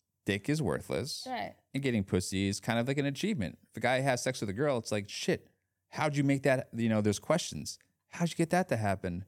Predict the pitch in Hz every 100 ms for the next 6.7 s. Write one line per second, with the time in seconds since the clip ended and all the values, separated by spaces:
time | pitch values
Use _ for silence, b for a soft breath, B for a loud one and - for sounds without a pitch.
0 | - 208 254 110 143 131 131 127 127 123
1 | 117 131 123 87 80 - - 101 95 98
2 | 95 117 104 - 95 92 92 98 131 113
3 | 95 98 92 - b b b b 120 123
4 | 98 - 151 143 139 113 117 104 104 -
5 | - 143 143 143 139 139 135 143 143 107
6 | - 98 87 127 135 98